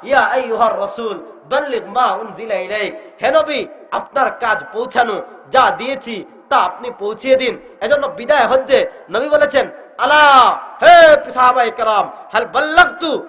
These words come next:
আমি কি পৌঁছিয়েছি?" বুঝা গেল, হেদায়েতের ক্ষেত্রে নবী মুখতারে কুল্লা,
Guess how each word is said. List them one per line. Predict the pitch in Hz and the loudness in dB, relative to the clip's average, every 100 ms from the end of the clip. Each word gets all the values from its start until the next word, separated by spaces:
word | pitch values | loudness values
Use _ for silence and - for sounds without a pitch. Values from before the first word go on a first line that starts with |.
| - | -12
আমি | 175 226 | -8 -8
কি | 247 254 | -8 -10
পৌঁছিয়েছি?" | 214 247 262 285 285 240 202 - - _ | -8 -8 -8 -12 -12 -12 -14 -16 -20 _
বুঝা | 302 339 | -4 0
গেল, | 330 330 277 - - 214 | 2 2 0 -2 -8 -2
হেদায়েতের | 262 320 285 285 | 0 0 0 -2
ক্ষেত্রে | - 320 320 285 | 0 -2 -2 -6
নবী | 254 240 | -6 -10
মুখতারে | 220 - - 269 220 | -12 -12 -4 -2 -2
কুল্লা, | 220 262 233 208 | -4 -8 -6 -6